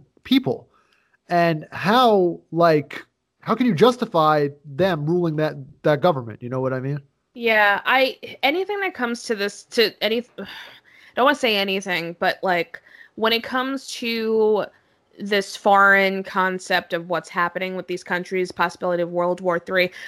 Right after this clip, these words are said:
Speaker 2: I am trying to educate myself and read things and not try to follow, like, headlines of what's happening. But at the
Speaker 1: Right.
Speaker 2: same time, I'm also trying not to diverge in it because don't forget, the media's job is meant to feed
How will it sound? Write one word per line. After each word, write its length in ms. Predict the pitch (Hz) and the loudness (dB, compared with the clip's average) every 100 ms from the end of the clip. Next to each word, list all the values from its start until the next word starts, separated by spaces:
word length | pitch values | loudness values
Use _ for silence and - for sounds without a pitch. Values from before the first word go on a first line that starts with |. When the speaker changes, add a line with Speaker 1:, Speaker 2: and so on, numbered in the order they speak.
| - - | -4 2
Speaker 2:
I 520 | 214 247 285 302 302 | 4 4 2 0 -4
am 160 | 233 220 | -6 -8
trying 760 | - - 214 208 220 240 240 | -10 -2 2 2 0 -6 -10
to 380 | 233 - 233 233 - | -12 -10 -8 -8 -6
educate 400 | 226 233 - 226 | -8 -8 -4 -4
myself 440 | 226 220 - 214 | -4 -4 -2 -2
and 240 | 208 185 190 | -2 -8 -6
read 320 | 190 202 202 | -6 -6 -2
things 360 | 202 202 202 196 | 0 0 0 -6
and 100 | 180 | -2
not 200 | 185 185 | 0 0
try 160 | 208 | 0
to 60 | 190 | -2
follow, 360 | - 190 185 175 | 2 2 2 0
like, 260 | 180 170 | -2 -6
headlines 600 | - 214 240 254 240 240 | -2 0 2 0 0 -2
of 80 | 233 | -4
what's 100 | 233 | -4
happening. 440 | 240 214 - 226 | -2 -2 -2 -8
But 180 | 214 208 | -4 -2
at 60 | 202 | 0
the 80 | 135 | 0
Speaker 1:
Right. 60 | |
Speaker 2:
same 320 | 113 196 202 | -2 -6 -8
time, 460 | 202 - 190 190 208 - - - | -6 -2 0 0 -2 -10 -20 -4
I'm 160 | 220 220 | -2 0
also 280 | 226 - 277 | -2 -4 -8
trying 500 | - - 196 190 185 | -2 0 0 -2 -6
not 320 | 165 156 - | -4 -4 -6
to 160 | - 180 | -14 -6
diverge 500 | 180 165 165 160 190 | -4 -4 -6 -8 -6
in 80 | |
it 140 | 196 - | -4 -6
because 260 | 190 190 | -6 -8
don't 200 | - 240 | -4 -4
forget, 500 | 240 285 208 196 214 - - - | -2 -6 0 0 0 -6 -4 2
the 100 | 262 | 2
media's 520 | 247 277 330 349 247 | 2 0 0 0 -2
job 380 | 226 214 214 208 | 2 4 2 2
is 300 | 208 214 202 | 2 2 2
meant 440 | 196 196 196 180 - | -4 0 0 0 -4
to 200 | - 202 | -6 -6
feed 480 | - - 220 202 | -8 -8 -6 -6